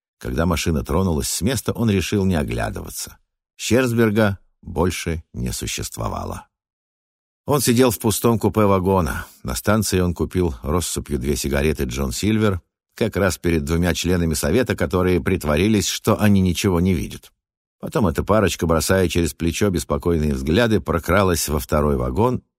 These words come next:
от конца поезда. Хотя, вероятно, имела билеты в первый класс, как и Эрик. Он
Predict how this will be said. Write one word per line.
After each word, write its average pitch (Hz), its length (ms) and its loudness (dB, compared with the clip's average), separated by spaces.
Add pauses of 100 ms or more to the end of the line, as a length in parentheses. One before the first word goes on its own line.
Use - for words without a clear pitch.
(100)
от - 160 -10
конца 62 420 -4
поезда. - 640 -10 (440)
Хотя, 156 260 -2
вероятно, 117 520 4
имела 107 260 4
билеты 104 380 2
в - 80 -8
первый 98 300 0
класс, 123 340 -2
как - 220 -6
и 80 40 0
Эрик. 67 520 -2 (920)
Он 92 160 -2